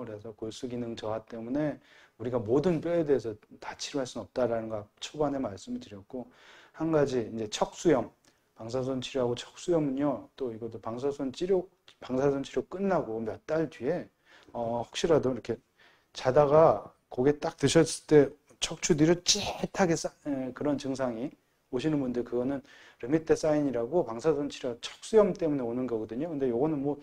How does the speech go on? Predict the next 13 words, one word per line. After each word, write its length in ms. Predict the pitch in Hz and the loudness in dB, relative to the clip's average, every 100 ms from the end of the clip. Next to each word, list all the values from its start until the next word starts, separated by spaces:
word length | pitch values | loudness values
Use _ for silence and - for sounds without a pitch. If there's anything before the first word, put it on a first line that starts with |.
| - - | -14 -10
치료가 420 | - 202 196 190 | -2 2 2 2
필요 160 | - | 4
없습니다. 520 | 165 - 151 131 117 - _ _ | 2 2 -2 0 -2 -4 _ _
자연 320 | - 117 135 | -2 0 2
호전되기 560 | 139 131 135 127 107 117 | 0 -2 -4 -4 -6 -6
때문에 480 | - 110 104 107 123 _ - - _ | -10 -10 -10 -12 -14 _ -20 -20 _
그런 260 | - 120 147 | -6 2 4
거에 140 | 143 - | 4 0
또 100 | 120 | -2
놀라지 440 | 104 113 160 170 | -4 0 0 0
마시고요. 540 | - 95 - 107 131 156 | -6 -10 -12 -6 -4 -4
그런 220 | 110 117 | -6 -12
게 120 | 123 | -14